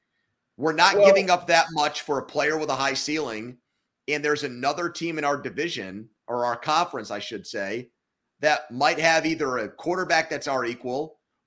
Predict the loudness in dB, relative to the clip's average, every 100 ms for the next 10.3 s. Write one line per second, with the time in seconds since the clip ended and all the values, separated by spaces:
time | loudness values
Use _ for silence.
0 | -4 -4 -4 0 2 2 0 -4 -4 -4
1 | -2 -2 -4 -2 -2 -4 -10 _ _ _
2 | _ _ _ -4 -2 -2 -4 -6 -6 -8
3 | -8 -10 -10 -8 -6 -6 -8 -8 -6 -6
4 | -4 -4 0 0 0 -2 -4 -12 -14 _
5 | _ _ _ _ -4 -2 4 4 4 0
6 | 4 4 4 -2 2 6 6 4 0 0
7 | 0 0 0 0 -2 -6 -6 -6 -6 -6
8 | -6 -4 -4 -6 -10 -10 -8 -2 -2 -2
9 | -2 -4 -4 -6 -6 -6 -6 -4 -4 -4
10 | -8 -10 -12